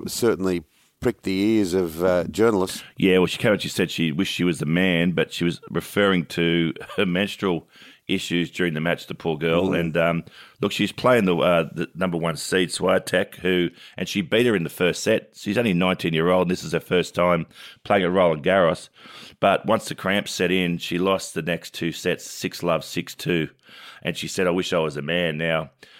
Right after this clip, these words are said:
Speaker 2: you take those words in today's context, it has very different connotations,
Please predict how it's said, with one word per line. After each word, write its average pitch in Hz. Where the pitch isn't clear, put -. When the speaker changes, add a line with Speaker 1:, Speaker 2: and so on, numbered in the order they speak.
Speaker 2:
you -
take -
those 85
words 87
in 78
today's 85
context, -
it -
has 82
very 90
different 78
connotations, 87